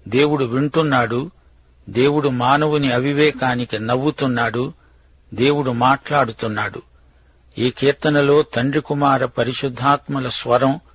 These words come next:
మనం వినగలం. తండ్రి తన కుమారుణ్ణి మనకిచ్చాడు. పరిశుద్ధాత్మ మనం దేవుని కుమారుణ్ణి ముద్దెట్టుకునేందుకు ప్రేరేపిస్తున్నాడు. ముగింపులో మా శ్రోతలకు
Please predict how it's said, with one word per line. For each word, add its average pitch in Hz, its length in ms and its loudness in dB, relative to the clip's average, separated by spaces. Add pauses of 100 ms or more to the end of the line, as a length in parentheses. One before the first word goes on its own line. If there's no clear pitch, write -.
(220)
మనం 123 300 2
వినగలం. 113 520 0 (880)
తండ్రి 147 300 2
తన 135 200 0
కుమారుణ్ణి 143 680 2
మనకిచ్చాడు. 123 880 -2 (640)
పరిశుద్ధాత్మ 131 840 0 (420)
మనం 135 340 2
దేవుని 151 380 2
కుమారుణ్ణి 143 720 2
ముద్దెట్టుకునేందుకు 127 1120 -2
ప్రేరేపిస్తున్నాడు. 117 1120 -4 (840)
ముగింపులో 143 600 2
మా 139 180 2
శ్రోతలకు 143 760 0